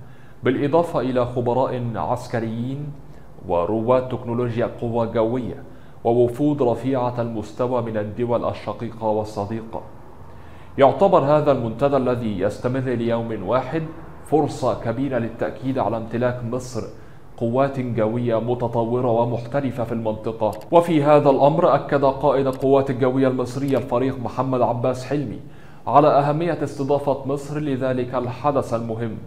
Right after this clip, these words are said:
وضح: يمثل هذا المنتدى منصة رئيسية للقوات الجوية المصرية لمناقشة الاستراتيجيات الضرورية لاستمرار تمكين مصر كمحور بارز في مجال الدفاع العسكري في منطقة الشرق الأوسط،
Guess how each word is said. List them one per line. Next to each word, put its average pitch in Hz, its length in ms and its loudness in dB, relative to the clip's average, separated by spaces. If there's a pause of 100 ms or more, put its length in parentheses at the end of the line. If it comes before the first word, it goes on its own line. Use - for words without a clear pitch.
(460)
وضح: 135 560 4 (300)
يمثل 139 480 4
هذا 143 240 6
المنتدى 135 560 2
منصة 135 520 2
رئيسية 131 440 -2
للقوات 127 480 2
الجوية 123 400 0
المصرية 120 640 -4 (480)
لمناقشة 151 800 2
الاستراتيجيات 131 1000 0
الضرورية 127 640 0 (120)
لاستمرار 120 500 0
تمكين 123 600 -2
مصر 170 280 -2 (400)
كمحور 131 680 2
بارز 120 600 0
في - 280 -8
مجال 123 360 0
الدفاع 123 440 0
العسكري 120 580 -2
في 104 160 -6
منطقة 107 540 -2
الشرق 127 360 -2
الأوسط، 139 520 0